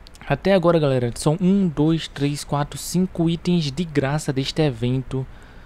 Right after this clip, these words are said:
da B M X. Cinco itens, velho. Cinco itens. Tudo de graça, eu já gravei como é que pega, tá tudinho aí no canal, velho. Esse é, é, deixa eu ver. Esse aqui que foi agora, né?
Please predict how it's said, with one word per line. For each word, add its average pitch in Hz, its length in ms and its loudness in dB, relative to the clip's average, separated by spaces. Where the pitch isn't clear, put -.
da 131 300 0
B 117 160 0
M 156 300 2
X. - 600 -6
Cinco 196 580 0
itens, 120 380 -2
velho. 95 220 -8
Cinco 202 500 0
itens. 113 600 -6
Tudo 226 220 0
de 196 120 -2
graça, 147 360 -2
eu 143 60 0
já 143 120 0
gravei 147 300 0
como 147 160 -2
é 147 60 -2
que - 60 -20
pega, 135 200 0
tá 135 100 -2
tudinho 175 520 0
aí 170 80 2
no 175 100 2
canal, 131 340 -2
velho. 98 220 -6
Esse 123 300 -4
é, 131 300 -2
é, 123 40 0
deixa 135 160 -4
eu 123 40 0
ver. 117 360 -2
Esse 135 160 -2
aqui 202 220 -4
que - 100 -16
foi 180 140 2
agora, 185 300 4
né? 220 200 4